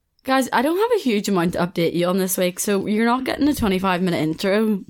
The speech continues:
like the <laughs> previous weeks. That was getting a little bit out of hand, but I'm not gonna bore you with that this week, especially 'cause I'm here with Aoife. But I am, right, so I said, basically in December, I was kinda, like, brainstorming some ideas of how I would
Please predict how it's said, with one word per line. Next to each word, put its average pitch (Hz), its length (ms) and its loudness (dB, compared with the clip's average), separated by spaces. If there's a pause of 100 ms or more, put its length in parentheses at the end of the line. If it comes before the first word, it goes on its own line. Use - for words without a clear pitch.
like 185 180 0
the 226 120 0
<laughs> 196 120 -2
previous 269 420 4
weeks. 269 260 -2
That 170 100 2
was 202 100 -2
getting 233 180 2
a 240 60 2
little 180 200 2
bit 175 100 -2
out 175 140 0
of 180 40 -6
hand, 180 300 0 (100)
but 196 260 2
I'm 202 140 2
not 202 160 2
gonna 214 100 0
bore 185 200 2
you 175 100 2
with 190 80 -2
that 196 220 0
this 185 160 -2
week, 185 340 -2
especially 180 420 -2
'cause 180 180 -2
I'm 190 160 2
here 170 180 2
with 175 120 -2
Aoife. 175 460 0 (460)
But - 160 0
I 311 200 2
am, 349 480 4
right, 214 240 2
so 214 380 2
I 226 80 0
said, 247 480 0 (680)
basically 254 460 2 (100)
in 196 120 2
December, 170 580 0
I 180 80 2
was 180 100 -2
kinda, 233 220 0
like, 277 200 0
brainstorming 185 720 0
some 180 220 0
ideas 160 520 0
of 165 160 -4
how 180 140 -2
I 185 240 2
would 165 300 0